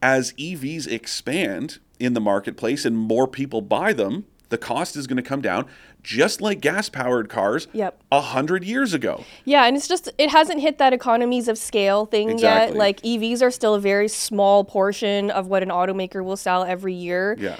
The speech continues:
Speaker 2: Um, and so until that tipping point, um, the prices are still gonna be pretty high, but they should only get better with time.
Speaker 1: Yeah.
Speaker 2: As the technology gets cheaper, as the automakers get more experience with
Speaker 1: And,
Speaker 2: mass
Speaker 1: like,
Speaker 2: manufacturing them, the prices should come down.
Speaker 1: And, you know, Nissan is,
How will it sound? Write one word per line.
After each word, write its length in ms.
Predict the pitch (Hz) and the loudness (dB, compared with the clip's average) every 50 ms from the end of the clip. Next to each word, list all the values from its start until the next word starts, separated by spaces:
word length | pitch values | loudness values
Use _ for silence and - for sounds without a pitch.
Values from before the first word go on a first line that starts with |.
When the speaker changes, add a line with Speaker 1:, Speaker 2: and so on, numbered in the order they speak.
| - - - | -14 -6 0
Speaker 2:
Um, 260 | - 190 190 190 - 202 | 2 2 2 2 2 2
and 120 | 208 214 | 0 2
so 200 | - 233 208 208 | 4 4 6 6
until 280 | 208 208 - 247 233 226 | 6 4 4 4 6 6
that 180 | 226 202 - - | 6 6 4 4
tipping 360 | - 226 220 - 240 247 247 | 2 2 2 4 0 0 0
point, 460 | - 269 254 262 269 277 285 277 - - - | 2 2 2 4 2 2 0 -4 -4 -4 -2
um, 300 | 196 190 185 185 190 185 | -2 0 0 -2 -2 -4
the 80 | 190 | -6
prices 420 | 190 - 190 196 208 - 214 190 190 | -4 -2 0 0 0 -2 -2 -4 -4
are 60 | 202 | -6
still 240 | - - 208 202 196 | -4 -4 -4 -2 -2
gonna 200 | 202 196 202 190 | -2 -2 -4 -4
be 120 | 196 190 | -6 -8
pretty 240 | - - 208 202 202 | -8 -6 -6 -6 -6
high, 420 | 214 - 180 185 190 202 220 233 | -6 -2 0 2 2 2 0 -2
but 420 | 220 - 202 202 196 - - - - _ _ _ _ _ _ _ - | 0 2 2 2 2 2 -2 -12 -12 _ _ _ _ _ _ _ 0
they 100 | - 294 | 2 2
should 180 | 311 - 392 330 | 4 4 2 2
only 200 | 359 359 370 359 | 2 0 0 2
get 160 | 285 262 220 208 | 2 2 2 4
better 240 | 208 196 196 190 | 4 4 4 2
with 160 | 185 185 190 - | 0 -2 -8 -8
time. 440 | - 180 160 160 151 151 147 185 - _ _ - | -6 -6 -6 -4 -6 -8 -10 -14 -18 _ _ -8
Speaker 1:
Yeah. 140 | 113 101 - - | -8 -8 -6 -2
Speaker 2:
As 220 | - 196 214 214 214 | 2 2 2 4 4
the 100 | 220 214 | 0 0
technology 540 | - 214 208 214 196 196 202 208 208 208 196 | 0 0 2 2 2 4 2 2 0 -2 -2
gets 200 | 202 196 196 - | -2 -2 -4 -4
cheaper, 440 | - 202 190 - 190 185 180 180 - | -8 -8 -6 -2 0 0 0 2 2
as 220 | 185 190 196 196 | 2 2 2 2
the 80 | 202 - | 2 2
automakers 580 | 185 185 190 190 190 185 185 190 190 190 190 | 4 4 2 2 0 -4 -4 -4 -4 -6 -2
get 140 | - 190 190 | -2 -4 -2
more 180 | 190 190 185 180 | -2 -2 -2 -2
experience 760 | 175 - - - 208 202 202 202 196 196 190 190 190 185 - | -4 -6 -10 -6 -4 -2 -2 -2 -2 -2 -2 -2 -4 -4 -2
with 100 | 180 156 | 0 0
Speaker 1:
And, 80 | 185 185 | 2 4
Speaker 2:
mass 200 | 180 180 185 - | 4 2 2 0
Speaker 1:
like, 40 | 202 | -4
Speaker 2:
manufacturing 680 | 180 180 185 185 - 285 311 302 - - 294 285 277 | -6 -4 -4 0 2 2 2 2 0 -2 -4 -2 0
them, 200 | 269 262 254 254 | 0 0 0 0
the 80 | 240 220 | -2 -4
prices 420 | - - 180 196 196 - 208 196 | -4 -2 -4 -4 -4 -6 -8 -10
should 180 | - - 180 - | -8 -10 -12 -12
come 180 | - - - - | -12 -16 -12 -2
down. 100 | - 135 | 2 2
Speaker 1:
And, 440 | 139 139 135 131 127 101 117 117 - | 4 4 2 0 -2 -4 -10 -10 -2
you 120 | 131 131 123 | 0 2 2
know, 120 | 113 110 | 2 2
Nissan 680 | 110 113 120 123 123 - 117 107 107 104 104 104 101 - | 0 -2 -2 -4 -4 -4 -2 -2 0 0 -2 -2 -4 -6
is, 400 | - 107 101 101 98 98 - - | -6 -6 -6 -6 -6 -8 -12 -16